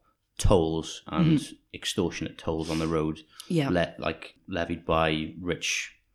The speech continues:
Speaker 1: you know, Anglican or Anglicised landowners in rural West Wales
Speaker 2: Yeah.
Speaker 1: that were protested against by men dressed as women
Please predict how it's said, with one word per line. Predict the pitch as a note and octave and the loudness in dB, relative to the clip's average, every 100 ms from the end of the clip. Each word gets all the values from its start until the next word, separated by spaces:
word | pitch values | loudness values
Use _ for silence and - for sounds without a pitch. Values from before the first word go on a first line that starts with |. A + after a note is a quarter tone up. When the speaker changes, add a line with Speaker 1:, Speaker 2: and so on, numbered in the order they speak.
| _ | _
Speaker 1:
you | - D#2+ | -6 -4
know, | D2 | -2
Anglican | E2 D#2 D2 D#2+ | -2 -2 -2 -2
or | D2+ D#2 | 0 0
Anglicised | D#2 D#2 - D#2 D2+ | 0 -2 -2 -2 -2
landowners | D#2 D#2+ D#2 D#2 D2+ D#2 | 0 0 0 -2 -2 -2
in | D#2 D#2 F2 | -2 -2 0
rural | D#2+ D#2+ D#2 | 0 0 0
West | D#2 - - | -4 -4 -2
Wales | D#2 - - | -2 -2 0
Speaker 2:
Yeah. | E3 C#3 - - | 0 0 -6 0
Speaker 1:
that | E2 | 2
were | - E2 D#2+ - _ - | 4 2 2 -2 _ 0
protested | G2 F2 F#2 E2+ - E2 | 2 4 4 2 -2 -2
against | D#2+ E2+ F#2 - - - _ - | -2 -2 -4 -6 -10 -16 _ 2
by | D#2+ D#2+ E2 D#2 - - - | 4 4 2 -2 -8 -16 -2
men | G2 F2 E2 E2 | 0 2 2 0
dressed | D2+ E2+ D#2+ - | 0 0 0 -4
as | D#2+ | 0
women | F#2 E2 E2 - | 0 0 -2 -6